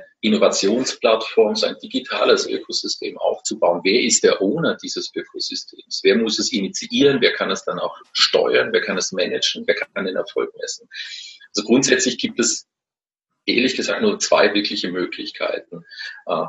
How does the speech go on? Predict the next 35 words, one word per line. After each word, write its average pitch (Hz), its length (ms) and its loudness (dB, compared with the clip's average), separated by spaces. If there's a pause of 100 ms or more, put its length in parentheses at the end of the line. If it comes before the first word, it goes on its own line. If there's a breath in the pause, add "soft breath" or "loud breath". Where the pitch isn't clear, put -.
(120)
die - 80 -6
eine 113 240 4
Möglichkeit 135 560 2
ist, 117 160 -2
wenn 113 80 -2
das 110 140 -2
Ganze 107 260 -2
tatsächlich - 800 -2
auf 92 220 -4
Top-Management-Ebene 107 1500 0
angestoßen - 720 -4
wird, - 120 -10
wir - 100 -14
sagen, - 300 -6
wir 98 160 -4
wollen 127 380 4
tatsächlich - 720 -6
Innovation 123 640 2
ins 98 240 -8
Unternehmen 101 600 -4
holen. 110 400 0 (420 loud breath)
Der - 160 -16 (100)
Fokus 131 440 4
ist, 107 400 2 (280)
eine 87 380 0
Business-Innovation 127 880 2
ins 117 160 -2
Unternehmen 110 480 -2
zu - 180 -16
bekommen, 107 360 -6
dann 90 160 2
muss 101 160 -2
es - 80 -14
tatsächlich - 800 -6
aus, 87 360 0